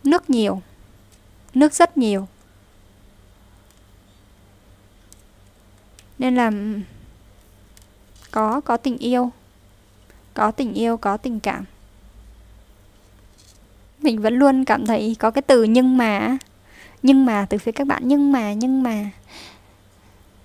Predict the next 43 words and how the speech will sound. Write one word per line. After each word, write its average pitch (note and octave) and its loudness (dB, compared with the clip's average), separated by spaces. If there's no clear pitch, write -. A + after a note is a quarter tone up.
Mình A#3+ -2
cũng A#3 -4
vẫn B3+ 0
còn C#4 0
thích C#4+ -4
họ, D4+ 0
nhưng D4 4
mà G#3 -2
mình B3 -2
sợ, - -2
mình A#3+ -4
sợ - 0
rằng G#3+ -6
cái A3+ -6
người B3+ 0
đó G3+ -4
sẽ C4+ -6
phản G#3 -4
bội G3+ -4
mình G#3+ -4
lần G#3 -4
nữa C#4+ -6
hay D4+ -4
là A3 -4
không C#4 -2
có D4 0
bền A3+ 2
bỉ. - -8
Đó. A#3 -4
Hay C4 -4
là, C4 -2
nhưng D4 2
mà A3+ 0
mình A3+ -4
thấy C#4 2
rằng D#4+ 2
là B3+ 0
cái C4 0
người C#4+ 0
đó A3+ 0
chưa D#4 4
được C#4 -2
ổn, G#3+ 2